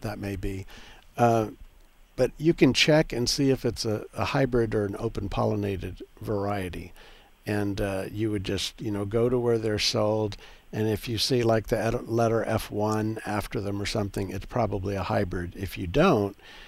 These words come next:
then it's probably open pollinated, or you could just kinda do a Google search and, and find out. If it's open pollinated,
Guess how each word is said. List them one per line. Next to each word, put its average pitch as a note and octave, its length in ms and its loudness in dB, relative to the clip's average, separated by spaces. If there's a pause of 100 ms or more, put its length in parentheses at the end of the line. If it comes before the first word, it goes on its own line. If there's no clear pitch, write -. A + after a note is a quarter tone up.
(260)
then A2+ 380 2
it's G2+ 240 -4
probably B2 600 2
open F#2+ 300 0
pollinated, F#2+ 720 -2
or G2 100 -2
you F#2+ 140 -2
could G2 140 -8
just F#2+ 160 -6
kinda G2 200 -2
do F#2 160 -4
a F#2 40 -6
Google F#2+ 300 -6
search F#2 420 -6
and, F#2 160 -8
and F2+ 200 -8
find F#2 300 -6
out. F2+ 240 -8 (460)
If F3 180 8
it's G3 140 8
open F#3 260 6
pollinated, G2+ 640 2